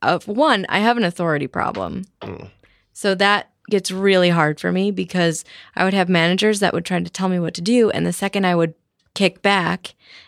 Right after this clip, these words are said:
Speaker 1: and say, "But this is how I think we should do it," um, or, "This is how I want to spend my day," or, "This is how I want to prioritize my day,"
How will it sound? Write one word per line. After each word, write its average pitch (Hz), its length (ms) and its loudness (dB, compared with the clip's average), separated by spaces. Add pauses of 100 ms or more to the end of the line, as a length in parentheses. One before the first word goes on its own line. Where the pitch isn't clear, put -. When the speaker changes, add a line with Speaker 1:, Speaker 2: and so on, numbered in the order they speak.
(140)
Speaker 1:
and 170 180 2
say, 170 280 2
"But 180 420 0
this 190 240 0
is 196 140 -2
how 160 460 0 (280)
I 175 140 2
think 170 320 -2 (100)
we 170 140 -2
should 156 240 -4
do 254 240 2
it," 160 320 -2 (720)
um, 175 420 2 (220)
or, 196 120 6
"This 208 200 2
is 220 100 0
how 196 200 2
I 185 180 2
want 196 240 0
to 196 80 -4
spend 175 260 0
my 160 140 4
day," 160 400 2
or, 165 180 0
"This 180 240 -4
is 185 80 -12
how 165 200 0
I 170 260 2
want 185 240 0
to 190 100 0
prioritize 165 720 2
my 156 180 -4
day," 147 360 -2